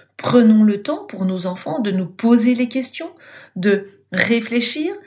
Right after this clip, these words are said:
de laisser le temps à ce que des études complètes puissent être faites pour véritablement prendre une décision qui soit dans l'intérêt des enfants. Et cette pression qui est mise,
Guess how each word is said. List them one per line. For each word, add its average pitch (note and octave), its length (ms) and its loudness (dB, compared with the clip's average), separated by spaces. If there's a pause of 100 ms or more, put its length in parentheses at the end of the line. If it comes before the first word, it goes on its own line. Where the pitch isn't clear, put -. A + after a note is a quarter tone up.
(220)
de F#3 300 -2
laisser A3 420 0
le A3 220 0
temps A#3+ 420 0
à F3 100 -6
ce - 80 -10
que G#3+ 100 -8
des F#3+ 200 -6
études G#3+ 320 -8
complètes B3 520 2
puissent - 200 -8
être F#3+ 220 -10
faites D4+ 280 -4
pour F3 120 -12
véritablement G#3 1080 0 (680)
prendre B3 420 2
une G#3+ 140 8
décision G#3 560 -4
qui G#3+ 120 -12
soit G#3+ 500 -6
dans G#3 160 -2
l'intérêt G#3 540 0
des E3+ 200 -8
enfants. - 320 -14 (760)
Et G#3+ 120 0
cette - 440 -4
pression C4 560 2
qui A3 200 -6
est G#3 60 -2
mise, A#3+ 560 2